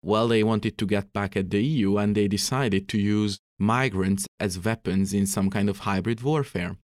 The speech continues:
What Lukashenko, he's the Belarusian strongman, what he's doing, he's flying people with tourist visas from Syria, Iraq, and Afghanistan into Belarus,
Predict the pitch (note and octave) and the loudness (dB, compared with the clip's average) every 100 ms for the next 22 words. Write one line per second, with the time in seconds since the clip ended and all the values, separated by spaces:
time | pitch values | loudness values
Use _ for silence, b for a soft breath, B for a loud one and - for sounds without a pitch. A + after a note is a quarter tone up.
0 | - C3+ C#3 E3 C#3+ D3+ G#2+ A#2 - F2+ | -2 0 2 0 0 0 0 0 0 -2
1 | F#2+ G#2+ G#2 - G2+ F2+ F2 F#2+ _ - | 0 0 0 0 0 0 -2 -6 _ -10
2 | F#2 G#2 F#2+ F#2 F#2+ - F2+ - - G2 | -2 2 2 2 -2 -4 -4 -4 -4 0
3 | G2+ F2 E2 F#2 G#2+ _ _ - A#2 - | 0 0 -2 -2 -2 _ _ -4 -4 -2
4 | D3+ F3+ G2 A#2 B2+ G2 G3 - B2 A#2 | -2 0 0 0 2 2 0 -2 0 0
5 | - - - D3 D#3 D3+ C#3 C3+ B2+ - | -2 -8 -4 -2 0 0 0 0 -4 -6
6 | C#3+ C#3 A#2+ A2 G#2+ G2+ - C3 A#2+ - | -4 -4 -2 -2 0 -4 -2 0 0 -2
7 | - A2 A2+ F#2+ D#2 G2 - _ _ - | -4 -2 -2 -2 -2 -4 -6 _ _ -4
8 | D3+ C#3+ - C3 A#2 G2+ F#2 - G#2 A2 | -4 -2 -2 0 2 2 0 -2 -2 0
9 | G#2 E2 - - G2+ G2 - A2+ A2 F#2+ | 0 -2 -6 -4 -2 -2 -4 -2 -2 -2
10 | - F2+ F2+ - C#3 C#3 A#2+ A2 F2+ G#2+ | -4 -4 -4 -4 -2 -2 -2 -4 -2 0
11 | G#2 G2 C3 B2+ - F#2 | 2 2 0 -2 -4 -4